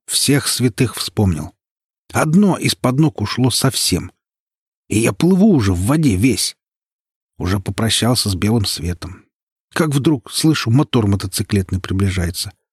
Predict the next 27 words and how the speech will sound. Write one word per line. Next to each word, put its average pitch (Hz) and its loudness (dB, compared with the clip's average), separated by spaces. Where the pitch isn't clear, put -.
Слышу, 131 2
Андрей 127 2
меня 95 2
кричит: - -4
«Степаныч, 220 0
Степаныч!» 151 0
А - -4
с - -2
какой 160 2
стороны 156 2
кричит, 131 -2
не 117 4
могу 127 2
понять. 90 -2
Куда 175 4
ни 175 4
повернусь 165 4
в 127 2
воде, 107 0
так - -2
с - 0
обратной 131 0
стороны 104 0
звуки. 110 0
А - -2
сам, 170 0
представьте, - -4